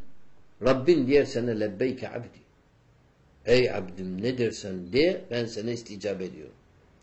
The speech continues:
Yeter ki sen kalbinle Rabbini çağır. Allah hepimizi Samad ismini yaşaması, yaşamasını bize nasip etsin. Hayatımıza yansıtsın.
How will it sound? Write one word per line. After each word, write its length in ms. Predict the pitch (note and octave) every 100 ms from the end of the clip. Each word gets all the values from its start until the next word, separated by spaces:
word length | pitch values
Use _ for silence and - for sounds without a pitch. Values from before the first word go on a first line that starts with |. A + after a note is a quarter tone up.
| _ _ _ - A2+
Yeter 400 | A#2+ F3+ F#3 -
ki 120 | -
sen 420 | - G3 A3+ -
kalbinle 800 | B2 C#3+ B2+ F#3 F#3+ D3+ F3+ B3 - - - A2
Rabbini 600 | D3 A#2 A2 B2+ A3 -
çağır. 320 | C3 G2 E2+ - - - - - - - -
Allah 280 | A2 C3 A#2+
hepimizi 600 | D3 C3 A#2 G#2 B2+ - - - _ - - - - - - - _ _ _ _ - _ _ _ _ _ _ _ -
Samad 480 | - C#3 E3 F#3 - C#3
ismini 560 | B2 - B2 A#2 A#2
yaşaması, 800 | A#2+ C3+ - C3+ C3+ B2+ E3+ F3 -
yaşamasını 1200 | B2 B2+ C3+ C3 C3+ C#3 - - C#3 B2+ D#3+ G3 - - _ _ _
bize 360 | G#2+ A2 C3+ B2+
nasip 320 | G#2+ G#2 F2
etsin. 260 | F2 - - _ _ - - - - _ - _
Hayatımıza 720 | - B2+ C#3+ C3+ C3+ C3 D3 D3+
yansıtsın. 640 | C3 B2 - - -